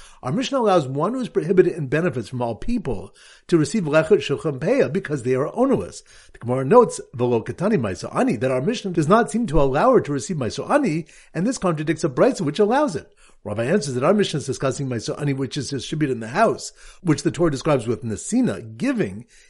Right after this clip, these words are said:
indicating that the owner determines to whom he gives it. So therefore she may not receive such Meiser Ani. The Brisa is discussing Meiser Ani distributed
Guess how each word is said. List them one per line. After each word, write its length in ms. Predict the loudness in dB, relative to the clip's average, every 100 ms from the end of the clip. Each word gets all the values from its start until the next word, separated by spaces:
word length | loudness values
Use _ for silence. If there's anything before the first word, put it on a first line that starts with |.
| _
indicating 420 | -2 0 0 0 0
that 120 | -2
the 100 | 0
owner 200 | 2 2
determines 440 | 0 -2 -2 0
to 100 | -2
whom 160 | -2 -2
he 40 |
gives 280 | -2 -2 -2
it. 200 | -6 -8 _ _
So 120 | -14 -2
therefore 340 | -2 0 -2
she 100 | -2
may 80 | -4
not 140 | -2
receive 340 | -4 0 -2 -2
such 200 | -6 -8
Meiser 280 | -8 -4
Ani. 320 | 0 0 -2 _ _ -20 -4
The 100 | 4
Brisa 320 | 6 6 6
is 100 | 2
discussing 460 | 2 0 0 0 -2
Meiser 260 | 0 0
Ani 140 | 2 0
distributed 720 | -2 -4 -2 0 -2 -6